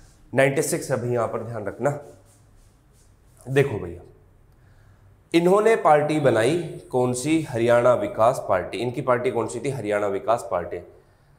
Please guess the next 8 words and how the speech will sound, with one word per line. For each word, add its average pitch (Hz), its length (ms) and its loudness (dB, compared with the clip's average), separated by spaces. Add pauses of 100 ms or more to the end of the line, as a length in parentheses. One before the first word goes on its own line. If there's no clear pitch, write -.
(320)
नाइनटीन 175 420 4
नाइंटी 170 260 4 (260)
सिक्स 127 460 -2
के 143 120 -2
अंदर 123 340 4 (1200)
ध्यान 135 260 2
रखना 147 260 4
आपको, 143 540 2